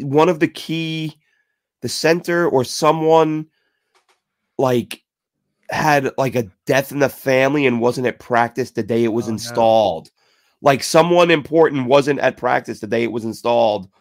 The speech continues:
Speaker 2: Yeah.
Speaker 1: and apparently never got the message, but it was still idiotic. It was still
Speaker 2: Of
Speaker 1: like
Speaker 2: course, you don't, yeah.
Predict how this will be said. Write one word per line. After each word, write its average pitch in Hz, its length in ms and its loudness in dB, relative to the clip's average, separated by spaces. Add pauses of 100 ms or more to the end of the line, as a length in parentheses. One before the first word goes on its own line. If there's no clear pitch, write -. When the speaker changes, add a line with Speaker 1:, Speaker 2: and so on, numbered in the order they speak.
Speaker 2:
Yeah. 127 320 -8
Speaker 1:
and 127 140 2
apparently 131 420 0
never 123 320 0
got 127 240 2
the 120 80 -4
message, 117 640 -4 (400)
but 165 140 6
it 143 100 2
was 139 140 -6
still 139 280 0
idiotic. 101 600 -12
It - 100 -20
was 104 160 -16
still 117 300 -4
Speaker 2:
Of - 20 -4
Speaker 1:
like 90 200 -4
Speaker 2:
course, 120 180 -14
you 156 100 -12
don't, 123 180 -12
yeah. 98 260 -18